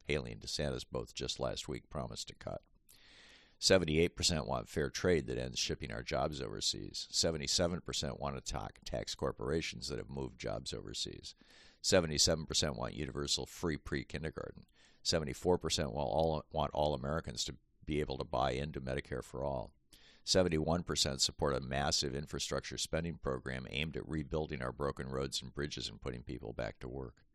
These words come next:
Seventy percent want free college at all public universities. Sixty-eight percent want a guaranteed minimum income. Sixty-seven percent want the government to be the employer of last resort to end unemployment like F D R did.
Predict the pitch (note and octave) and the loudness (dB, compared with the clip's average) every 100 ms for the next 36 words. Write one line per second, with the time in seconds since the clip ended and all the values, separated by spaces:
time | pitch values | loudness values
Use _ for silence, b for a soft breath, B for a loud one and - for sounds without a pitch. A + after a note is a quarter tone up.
0 | B B B B B - F2+ F2+ D#2+ - | B B B B B 4 6 4 2 0
1 | - C#2+ A1 C#2 - - D2 - C#2 E2 | 2 2 0 -2 -2 -6 -4 -2 -2 -2
2 | B1 A1 A#1 - C#2 B1+ - B1 B1 C#2+ | -2 -2 -2 0 -2 -2 -6 -8 -6 -6
3 | E2 - - - - - F2+ - D#2 D2 | -6 -8 -8 -10 -4 0 2 2 2 2
4 | E2+ C#2+ - C#2 - B1+ B1 C#2+ D2 C#2 | 0 0 0 0 -4 -6 -6 -4 -4 -4
5 | D2 C#2 C2+ C2 A1+ C2 D#2+ - - - | -6 -4 -4 -4 -6 -6 -8 -10 -12 -16
6 | B B B B B - F2+ - C#2+ F2+ | B B B B B 0 2 4 6 6
7 | F2 C#2 - C#2 G#1 C#2+ C2+ C#2+ E2+ E2 | 4 2 2 0 -2 -4 -2 0 0 -2
8 | A#1+ C#2+ C2 B1 A#1+ - E2 D#2 C#2 - | -4 -6 -6 -6 -8 -4 0 2 0 0
9 | C#2 C#2 - A#1+ C2+ D#2 - - - D#2 | 0 0 -2 -4 -2 -2 -2 -4 -4 -2
10 | C#2+ B1+ A#1+ - D#2+ C2+ - A#1+ - A#1 | -2 -2 -6 -4 -2 -4 -6 -8 -6 -8
11 | B1 A#1 C#2+ C2 G1+ - | -6 -4 -4 -4 -10 -16